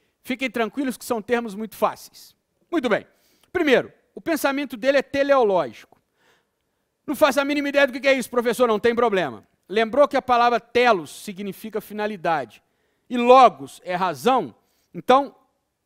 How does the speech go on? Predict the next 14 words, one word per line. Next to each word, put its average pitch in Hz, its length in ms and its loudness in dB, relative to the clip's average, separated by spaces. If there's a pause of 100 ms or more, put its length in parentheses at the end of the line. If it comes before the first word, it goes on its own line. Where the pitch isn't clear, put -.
a 190 140 -6
frase 240 540 0
aristotélica 220 960 -4
que - 100 -6
a 214 80 0
gente 196 320 -10
não 196 140 -10
pode 190 320 -4
esquecer. 156 580 -10 (380)
Ele 156 120 -10
vai 196 140 -2
dizer 170 180 -6
o 208 60 -4
seguinte: 156 560 -16